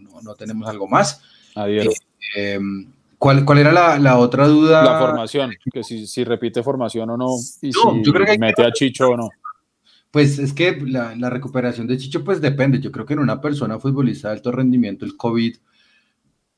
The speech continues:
Speaker 1: independiente de que deje o no secuelas, pues no sé cuánto tiempo le van a hacer la prueba de antígenos. Entonces, si está disponible, pues que lo pongan y si él se siente bien a jugar. Pero si no, pues yo creo que Abadía lo puede hacer muy bien. Y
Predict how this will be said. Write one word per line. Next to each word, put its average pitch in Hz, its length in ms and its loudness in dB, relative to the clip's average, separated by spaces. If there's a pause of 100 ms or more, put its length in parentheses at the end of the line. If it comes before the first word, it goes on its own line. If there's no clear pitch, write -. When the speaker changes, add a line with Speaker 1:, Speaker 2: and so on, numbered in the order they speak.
Speaker 1:
independiente 135 560 2
de 147 160 4
que 143 160 2
deje 117 300 0
o 151 80 4
no 147 160 4
secuelas, 139 520 0
pues 127 160 -6
no 107 120 -8
sé 110 160 -10
cuánto 113 260 -12
tiempo 117 260 -12
le 120 100 -4
van 101 180 -10
a 98 60 -20
hacer 104 140 -20
la 107 120 -12
prueba 107 220 -8
de 104 80 -6
antígenos. 104 500 0
Entonces, 92 600 -20 (180)
si - 340 -12
está 92 220 -8
disponible, 123 460 0
pues 165 140 -2
que 170 100 0
lo 139 120 6
pongan 113 280 0
y 180 60 0
si 131 100 2
él 107 100 2
se 117 100 -4
siente 131 260 2
bien 131 180 2
a 131 60 4
jugar. 139 320 2 (340)
Pero 196 220 4
si 135 100 4
no, 117 120 2
pues 117 140 -6
yo 127 80 0
creo 139 160 0
que 143 100 -2
Abadía 127 380 0
lo 143 160 0
puede 101 220 -6
hacer 127 260 -4
muy 131 160 0
bien. 131 320 0 (400)
Y 107 680 -4